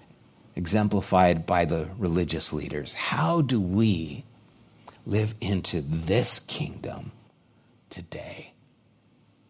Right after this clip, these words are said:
The challenge is here for us, and I hope you've been challenged. I, I hope this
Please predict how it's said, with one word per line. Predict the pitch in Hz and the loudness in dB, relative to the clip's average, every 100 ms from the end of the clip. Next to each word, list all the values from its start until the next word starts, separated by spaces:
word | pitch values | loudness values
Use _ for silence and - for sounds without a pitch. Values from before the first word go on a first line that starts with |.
| _ _ _ | _ _ _
The | 123 | -8
challenge | - 156 151 156 139 | -6 -6 -4 -4 -2
is | 123 - | -2 -4
here | - 117 | 0 0
for | 110 110 | 2 0
us, | 113 - - - | 0 -4 -16 -6
and | 127 | 2
I | 151 | 2
hope | 135 - 175 196 139 | 2 -2 2 2 4
you've | 143 127 | 2 2
been | 127 127 | -2 -4
challenged. | - 127 127 123 110 - - | 0 2 2 0 -6 -14 -10
I, | - 156 | -8 -4
I | - 143 | 0 0
hope | - - 190 202 143 | -2 4 4 4 2
this | 156 - - | 2 0 -8